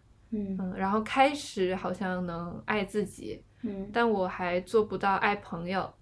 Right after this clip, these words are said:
Speaker 1: 嗯。
Speaker 2: 嗯，爱父母。
Speaker 1: 嗯。
Speaker 2: 然后爱陌生的人。
Speaker 1: 嗯。
Speaker 2: 爱一些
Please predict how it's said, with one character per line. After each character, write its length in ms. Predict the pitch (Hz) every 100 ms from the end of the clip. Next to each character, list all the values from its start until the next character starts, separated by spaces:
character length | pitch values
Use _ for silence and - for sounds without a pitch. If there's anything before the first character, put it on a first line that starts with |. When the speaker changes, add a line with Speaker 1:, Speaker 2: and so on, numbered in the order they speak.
| -
Speaker 1:
嗯。 220 | 202 180
Speaker 2:
嗯， 240 | 185 170 -
爱 360 | 208 202 185
父 240 | 185 - 233
母。 400 | 196 - - - - -
Speaker 1:
嗯。 200 | 190 185
Speaker 2:
然 140 | 180
后 560 | 185 190 180 170 165 - - - _ - -
爱 440 | 196 185 170 180 -
陌 220 | 208 202
生 260 | 214 202
的 100 | 208
人。 220 | 170 160 151 - -
Speaker 1:
嗯。 120 | 202
Speaker 2:
爱 340 | 185 180 180 - - - - - - -
一 120 | 180
些 500 | - 180 175 175